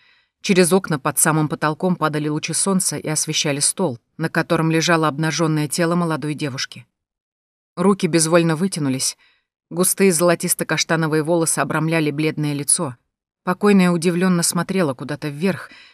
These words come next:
в серо-синих глазах застыло обиженное выражение.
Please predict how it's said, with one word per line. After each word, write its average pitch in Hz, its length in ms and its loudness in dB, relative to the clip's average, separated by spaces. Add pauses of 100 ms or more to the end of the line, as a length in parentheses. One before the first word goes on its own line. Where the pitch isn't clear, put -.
(180)
в - 80 -6
серо-синих 180 540 4
глазах 170 420 0
застыло 165 440 -2
обиженное 170 680 -2
выражение. 143 680 -6